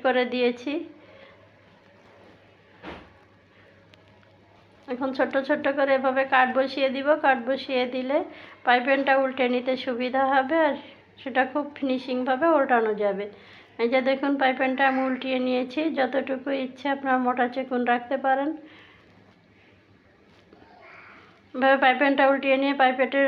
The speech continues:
পাইপিনের সাইড দিয়ে সুন্দর করে একটা সেলাই দিয়ে দিতে হবে। আর নিচের দিকে খেয়াল রাখতে হবে পাইপিনটার উপরে যেন সেলাইটা পড়ে। আর গলার পাইপিনটা লাগানো কমপ্লিট হয়ে গিয়েছে। সেম একইভাবে আমি হাতার পাইপিনগুলো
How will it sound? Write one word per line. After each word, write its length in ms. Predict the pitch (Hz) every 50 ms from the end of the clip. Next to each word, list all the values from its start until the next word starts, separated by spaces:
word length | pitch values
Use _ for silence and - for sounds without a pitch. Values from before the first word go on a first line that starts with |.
| 269 262 262
পাইপিনের 460 | 254 247 262 262 277 269 277 285 277 285 -
সাইড 240 | 294 254 254 262 226 226 226
দিয়ে 160 | 285 294 320 339 330 302
সুন্দর 260 | 285 262 254 262 269 269
করে 140 | 302 302 285 277 285
একটা 160 | 277 - 320 302 302
সেলাই 280 | - 285 269 262 254 262 -
দিয়ে 120 | 269 269 233 226
দিতে 180 | 233 233 - 226 208
হবে। 220 | 220 208 202 196 220 220 214
আর 80 | 233 240 247
নিচের 240 | 254 247 254 269 254 233
দিকে 180 | 269 262 294 302 294 294
খেয়াল 220 | 294 285 262 262 262 269
রাখতে 220 | 294 285 - - 285
হবে 160 | 285 277 285 311 311 294
পাইপিনটার 480 | 269 254 247 262 254 269 262 277 269 277 269
উপরে 220 | 269 269 254 240 233 240
যেন 120 | 233 240 262 277 277
সেলাইটা 400 | - 269 254 233 226 226 240 226 202 220
পড়ে। 200 | 208 202 196 202 214 208 - - - - - - - - - - -
আর 80 | 226 247 247
গলার 280 | 262 262 269 262 254 262 262
পাইপিনটা 400 | 262 269 269 277 277 277 285 277 277 277
লাগানো 300 | 269 262 262 262 269 269 262 262
কমপ্লিট 380 | 262 254 254 262 269 262 269 262 277
হয়ে 140 | 277 269 262 269
গিয়েছে। 260 | 277 269 277 285 311 302 302 302
সেম 180 | 302 285 277 269 247
একইভাবে 440 | 247 254 285 269 269 277 269 269 269 277 285
আমি 120 | 285 311 302 285
হাতার 260 | 277 269 269 262 262 254
পাইপিনগুলো 580 | 262 247 247 247 247 240 254 240 262 269 269